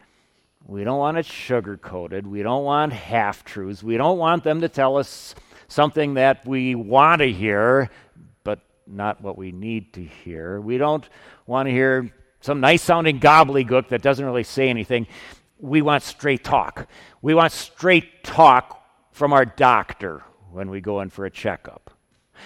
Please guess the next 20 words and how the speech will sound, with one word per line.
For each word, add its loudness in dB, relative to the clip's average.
We 0
want 0
straight 0
talk 8
from 0
our 4
mechanic 0
when -4
we -2
take 0
our 4
car 4
in 0
for -10
repair. -6
We 2
want 0
straight -2
talk 4
from 2